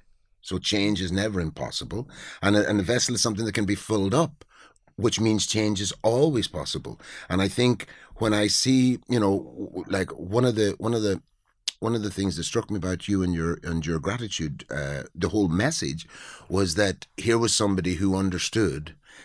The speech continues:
that it is possible to change the contents of the vessel. And that single thought is so powerful to people who don't think they can change because they've had negativity all their life. And I, the most negative people I meet are always the people most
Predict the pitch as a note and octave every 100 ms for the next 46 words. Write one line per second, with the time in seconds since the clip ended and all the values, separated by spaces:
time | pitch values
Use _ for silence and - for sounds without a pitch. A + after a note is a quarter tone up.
0 | - E2+ F2+ F2 F2 F#2 - G2+ A2+ A2
1 | F#2+ F2+ E2+ G#2+ G#2 D#2+ C#2 E2 - -
2 | G2 F#2 F#2+ F#2 F2 F#2 D2 E2+ C3 D#3+
3 | - - - - - - F2+ A#2 C#3 -
4 | C3+ C3 A#2 G2 - A#2 A#2+ - - -
5 | - - D3+ C#3+ A#2 C3 A#2 G#2+ A2 B2
6 | G#2+ G#2 A#2 A#2+ A#2+ G#2+ G#2+ G2 G#2 F#2+
7 | C#3+ F3 E3 - G#2+ - G2+ A2 G2+ G2
8 | A2 A2+ G#2+ A#2 G#2+ G#2 G#2+ G2+ G#2+ C#3
9 | C3 - - - - G2 G#2 A2+ A2+ A#2
10 | B2+ G#2 A#2 D#3 C#3+ C3+ C#3+ - A2+ G2+
11 | A2+ A2+ - - - G2+ - _ - E3+
12 | E3+ D#3+ A2+ D#2 - E2 A#2 - F#2+ G2
13 | A2+ A2+ F#2+ -